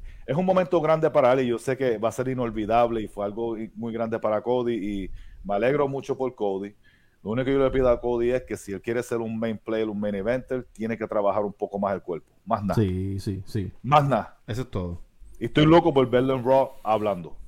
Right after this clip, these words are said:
Speaker 2: Eso es todo. Otros momentos que podemos estar hablando, eh, que me,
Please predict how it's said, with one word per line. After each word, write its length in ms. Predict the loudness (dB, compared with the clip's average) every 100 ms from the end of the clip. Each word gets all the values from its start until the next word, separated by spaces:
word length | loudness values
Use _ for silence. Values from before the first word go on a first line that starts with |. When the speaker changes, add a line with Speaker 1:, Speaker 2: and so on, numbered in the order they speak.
| -6
Speaker 2:
Eso 180 | -6 -6
es 80 | -4
todo. 360 | -4 -4 -8 -4
Otros 240 | 2 6
momentos 340 | 8 8 6 4
que 80 | 8
podemos 300 | 10 10 10
estar 180 | 8
hablando, 720 | 8 6 6 8 8 8 4 -4
eh, 440 | 0 2 4 2 2
que 380 | 4 4 4 4
me, 160 | 2